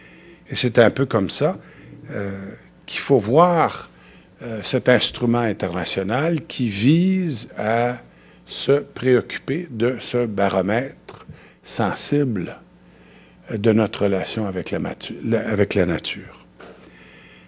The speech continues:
Ahmed Joglaf, qui, euh, a, euh, fait une licence en droit dans son pays, l'Algérie,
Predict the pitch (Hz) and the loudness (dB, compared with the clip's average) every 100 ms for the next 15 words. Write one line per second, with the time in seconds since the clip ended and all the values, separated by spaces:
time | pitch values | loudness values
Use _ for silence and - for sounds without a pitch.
0 | - 147 180 143 139 120 147 170 - - | 4 8 10 10 8 10 10 8 2 -12
1 | - 135 123 120 104 101 92 85 - _ | 0 4 6 8 8 4 2 -4 -16 _
2 | - _ _ - - - - - - - | -20 _ _ -20 -20 -20 -20 -20 -20 -6
3 | 113 107 101 95 - - 95 92 92 - | 0 4 4 2 -4 -8 -6 -6 -8 -12
4 | - - - - - 110 104 98 - 117 | -12 -14 -14 -14 0 2 4 2 2 2
5 | 104 117 104 95 107 143 156 107 - 107 | 2 0 -2 0 4 6 6 2 0 -4
6 | 98 113 127 151 101 104 - 117 107 196 | -2 -2 0 0 0 -2 0 0 0 -2